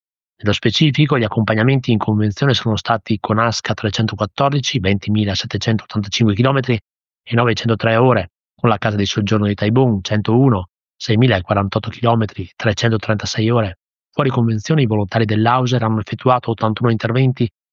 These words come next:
quattromilaseicentouno chilometri e centonovantotto ore. Il quadro è completato da accompagnamenti degli ospiti del polifunzionale, trentanove,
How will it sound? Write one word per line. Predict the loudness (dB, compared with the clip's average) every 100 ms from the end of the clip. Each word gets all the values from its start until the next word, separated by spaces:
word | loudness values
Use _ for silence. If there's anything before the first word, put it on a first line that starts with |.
| _ -4
quattromilaseicentouno | -2 2 2 4 2 -2 -2 0 2 2 0
chilometri | 2 0 0 -2 -4
e |
centonovantotto | -2 -2 0 -2 -2 -2 0
ore. | 0 0
Il | -6 _ _ _ _
quadro | -2 0 0
è | -2
completato | -2 -2 -2 0 0 0 0
da | 2 0
accompagnamenti | -2 -4 -2 -2 0 0 0
degli | -2 0
ospiti | 0 0 -8 -6
del | -6
polifunzionale, | -4 -6 -6 -10 -4 0 0 -2
trentanove, | -6 -6 -6 -2 0 2 -2